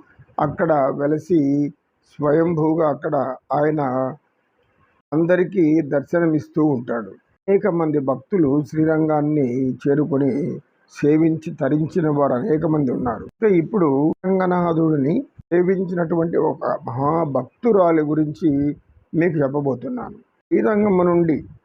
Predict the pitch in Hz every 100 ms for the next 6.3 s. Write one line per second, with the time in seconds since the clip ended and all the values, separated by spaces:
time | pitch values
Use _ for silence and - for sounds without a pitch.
0 | - 151 147 143 147 180 - _ _ _
1 | - 143 - 151 143 139 139 131 135 -
2 | 123 131 135 147 147 139 127 123 123 123
3 | 190 113 - - - - 139 165 185 165
4 | 151 165 - 135 - - 147 139 147 -
5 | _ _ - 135 135 - 120 113 131 -
6 | 131 151 185